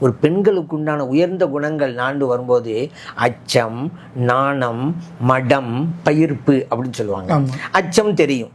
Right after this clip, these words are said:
Speaker 1: பய-, பயந்த உணர்வு. நா-, நாணம், வெட்க உணர்வு, அது இருக்கணும்.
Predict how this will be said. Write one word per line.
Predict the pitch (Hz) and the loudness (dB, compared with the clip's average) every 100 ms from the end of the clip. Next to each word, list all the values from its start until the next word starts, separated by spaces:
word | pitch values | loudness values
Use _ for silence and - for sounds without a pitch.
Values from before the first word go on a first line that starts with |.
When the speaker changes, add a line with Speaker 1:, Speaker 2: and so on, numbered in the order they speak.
| - - | -14 0
Speaker 1:
பய-, | 143 139 131 | 2 2 2
பயந்த | 135 139 139 131 | 2 2 2 0
உணர்வு. | 117 110 104 - - - | 0 -4 -8 -12 -20 -6
நா-, | - 190 180 180 180 175 170 170 165 | 0 2 4 2 2 0 0 0 0
நாணம், | 170 185 185 160 175 | 2 2 0 -4 -2
வெட்க | 156 139 - | -2 0 0
உணர்வு, | 151 131 120 113 | 0 -2 -6 -2
அது | 160 147 | -2 -2
இருக்கணும். | 120 113 104 110 | -4 -6 -12 -14